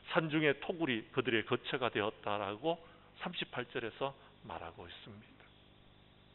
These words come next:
심지어는요, 다윗은 사울을 피하여서 도망하는 생활을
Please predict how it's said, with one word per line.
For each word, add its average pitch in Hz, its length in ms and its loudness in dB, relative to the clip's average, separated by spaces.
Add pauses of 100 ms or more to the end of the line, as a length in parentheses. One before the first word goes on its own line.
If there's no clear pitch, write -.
(720)
심지어는요, 143 720 6 (380)
다윗은 127 420 4 (100)
사울을 170 320 2
피하여서 131 640 -4 (300)
도망하는 127 680 -2 (500)
생활을 202 360 -4